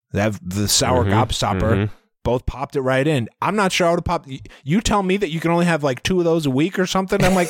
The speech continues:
Speaker 2: <laughs>
Speaker 1: "I would rather
Speaker 2: This
Speaker 1: try
Speaker 2: is
Speaker 1: a
Speaker 2: gonna
Speaker 1: different,
Speaker 2: give
Speaker 1: I wanna
Speaker 2: me
Speaker 1: go level
Speaker 2: heartburn.
Speaker 1: down."
Speaker 2: This is, the acid in that is, no, thank
Speaker 1: I don't
Speaker 2: you.
Speaker 1: have, do you guys have Tums here in
Speaker 2: <laughs>
Speaker 1: Scotland? I don't know.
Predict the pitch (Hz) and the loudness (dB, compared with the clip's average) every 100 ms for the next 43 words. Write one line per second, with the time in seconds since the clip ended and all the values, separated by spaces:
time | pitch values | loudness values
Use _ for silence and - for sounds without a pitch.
0 | - - 226 240 220 208 208 196 226 185 | -4 -2 0 2 2 2 2 0 2 2
1 | 175 208 151 170 160 190 190 196 185 196 | 4 2 2 2 4 4 4 4 4 4
2 | 175 180 196 185 151 151 - 185 156 139 | 2 2 2 2 2 0 0 -4 -2 -2
3 | 135 180 262 170 127 120 104 104 113 117 | 0 0 2 0 0 0 0 0 0 -2
4 | - 147 196 - 196 208 202 208 196 165 | -2 0 0 0 2 2 2 2 0 0
5 | 165 202 196 190 190 - 196 208 226 247 | 0 2 0 0 -2 0 0 0 0 2
6 | 233 240 240 208 214 220 220 214 208 214 | 4 4 2 2 2 2 2 2 2 2
7 | 214 202 | 0 -2